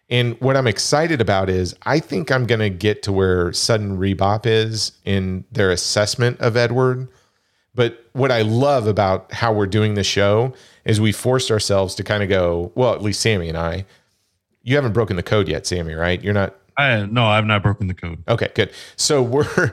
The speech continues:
Speaker 1: <laughs> we're taking this at two episodes per week, and we're not kinda powering through this and seeing where it goes.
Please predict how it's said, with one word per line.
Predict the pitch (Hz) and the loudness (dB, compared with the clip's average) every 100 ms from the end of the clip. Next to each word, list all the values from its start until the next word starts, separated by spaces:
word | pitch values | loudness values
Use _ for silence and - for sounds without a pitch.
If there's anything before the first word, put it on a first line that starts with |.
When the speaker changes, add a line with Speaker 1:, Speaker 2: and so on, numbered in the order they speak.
| - - | -6 -20
Speaker 1:
<laughs> | _ | _
we're | 135 | -2
taking | 160 170 156 147 123 | 0 0 0 0 2
this | 113 110 - | 2 2 2
at | 95 - | 0 0
two | 135 131 | 2 2
episodes | 127 120 113 107 107 | 2 0 2 0 -2
per | - - 110 | -6 0 0
week, | 101 90 82 110 - _ _ _ _ _ _ _ _ | 0 -4 -6 -12 -20 _ _ _ _ _ _ _ _
and | 120 117 117 | 0 0 -2
we're | 127 135 | 0 0
not | 139 139 - | 2 -2 -2
kinda | 117 104 | 0 0
powering | - 117 110 98 | 0 2 2 0
through | - 104 | -2 -2
this | 90 90 - | 0 -2 -2
and | 95 | -6
seeing | - 110 104 90 | -2 0 0 0
where | 95 | 0
it | 87 - | 0 2
goes. | 107 92 80 87 92 | 2 2 -2 -6 -10